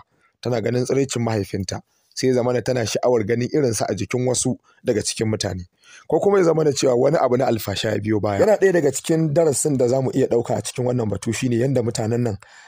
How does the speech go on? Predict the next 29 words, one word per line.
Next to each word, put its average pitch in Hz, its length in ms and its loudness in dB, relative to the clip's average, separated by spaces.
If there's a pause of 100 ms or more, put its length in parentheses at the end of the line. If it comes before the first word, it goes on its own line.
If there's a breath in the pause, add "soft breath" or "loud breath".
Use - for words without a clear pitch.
(140)
za 120 180 0
ka 110 100 -6
samu 117 380 -2
suna 123 260 -2
faɗa 113 420 0
da 104 140 -4 (180)
aurar 120 340 0
da 110 120 -4
mace 110 560 -2 (200)
ƙasa 139 200 0
da 110 80 -2
shekaru 107 380 -4
sha 107 140 -4
takwas. - 440 -10 (540 soft breath)
Suna 135 380 0 (120)
faɗa 135 240 2
akan 123 240 -2
yi 123 80 0
wa 120 100 0
mace 107 260 -2
aure 117 260 0
da 104 80 -4
wuri. 98 240 -6 (380 soft breath)
Suna 135 200 2
yaƙi 117 300 2
da 101 100 -4
hakan, 123 360 -2
suna 127 240 -2
ganin 117 380 -2